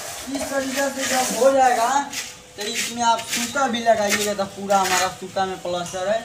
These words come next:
अब बच गया दोस्तों ये, हमको मुंह भी मिलाना है और बच गया ये। तो कैसे करेंगे देखिए आप लोग ध्यान से, देखिए ये हम ऐसे नीचे पकड़े हैं,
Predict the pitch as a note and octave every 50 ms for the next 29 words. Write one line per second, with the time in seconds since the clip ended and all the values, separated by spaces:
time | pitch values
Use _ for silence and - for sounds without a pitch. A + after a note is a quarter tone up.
0 | - - - - - - - - - A3+ C4 A#3+ G3 F#3 A3+ A#3 A#3+ A#3 - A3+
1 | A3 A3 A3 A3 A3 G3+ G3 G3 F#3+ - G3 F#3+ F3+ E3+ F3 E3+ D#3+ D3 C#3 B2
2 | B2 - - - - - - - - - - C#3+ D#3+ E3+ F3 G3+ G#3 G#3 G#3+ A3+
3 | A#3+ B3 B3 A#3 A3+ A#3 A#3 A3+ A3+ A3 G#3+ G#3+ G#3 G3+ G3+ G#3+ G#3+ G3+ G#3 A3+
4 | A#3+ A#3+ A3+ A3 A3 G#3+ G3 F#3 F#3+ G3 G3 - F#3 F3+ F3+ F3 E3 D#3+ D#3 D3+
5 | C#3 B2+ A#2+ - - - - - - - - - - F#3+ F#3+ A#3 A#3+ B3 A#3+ B3
6 | C4+ C4+ C4+ B3+ B3 B3+ B3+ B3 B3 B3 B3 A3+ G#3+ G#3+ G3 G#3 G#3+ G#3+ G3 F#3
7 | - F#3 F#3 F3 D#3+ D#3+ E3 D#3+ D#3+ D#3 D3 D3 D3 D3+ F3 F3 E3+ D#3 D3+ C#3
8 | C3 - - - - - - - - - - - - - A#3 C4 C4+ C4+ C4 B3
9 | B3 B3+ B3+ B3 B3+ B3+ B3 B3 B3+ C4 C4 B3+ B3+ - - - - B3 A#3 A#3+
10 | B3 - C4 B3 - B3+ B3 A#3+ A#3+ B3 A#3+ A#3+ A#3 A#3 B3 C4